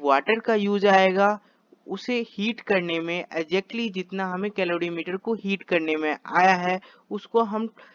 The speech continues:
small w से represent कर रहे हैं। ये water का weight है जो कि equivalent है कैलोरीमीटर को गर्म करने के।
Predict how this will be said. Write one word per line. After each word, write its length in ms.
small 380
w 300
से 140
represent 500
कर 140
रहे 220
हैं। 260
ये 80
water 320
का 120
weight 300
है 200
जो 160
कि 160
equivalent 540
है 200
कैलोरीमीटर 600
को 160
गर्म 260
करने 360
के। 180